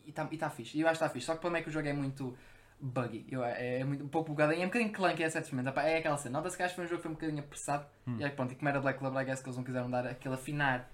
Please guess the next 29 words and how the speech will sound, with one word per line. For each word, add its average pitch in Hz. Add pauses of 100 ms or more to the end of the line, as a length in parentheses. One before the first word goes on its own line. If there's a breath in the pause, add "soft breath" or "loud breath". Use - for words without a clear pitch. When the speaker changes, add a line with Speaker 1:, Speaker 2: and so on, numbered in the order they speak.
(120)
Speaker 1:
que 123
Speaker 2:
Sim. 180 (160)
Ah. 190
Speaker 1:
mas 175
infelizmente, 190
epá, 175
eu 208
fico 330
contente 254
que 202
me 185
fã 196
de 160
Black 170
Clover 170
ter 165
estas 147
pequenas 117
coisas. -
Speaker 2:
Sim, 349
sim, 320
sim, 285
Speaker 1:
Já, 226
Speaker 2:
é 240
como, 208
Speaker 1:
já, 156
já 156
é -
bom. 120